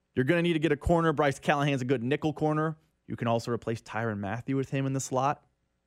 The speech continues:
if you add him. There's injury concern, but if you can get him on a cheap two-year deal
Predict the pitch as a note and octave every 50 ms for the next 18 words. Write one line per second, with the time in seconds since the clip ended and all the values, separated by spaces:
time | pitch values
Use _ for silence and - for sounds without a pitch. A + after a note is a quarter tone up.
0 | - - A2+ B2+ C#3 C#3+ C#3 C3+ D3 D3 C#3+ D3 D3+ - _ _ _ _ _ -
1 | A3+ A3 F#3+ - G3+ G3 F3+ E3+ F3 E3+ - F#3+ E3+ D3+ - F3+ F3+ F3+ F3+ D#3
2 | D3 C#3+ C#3+ F#3 F#3+ F#3+ F3+ F#3+ F#3 F3 E3+ D#3+ C#3+ - - F#3 F#3 - - -
3 | F#3+ F#3 F3 E3 E3 D3 C3 D#3+ D#3+ E3 D#3+ D#3+ D#3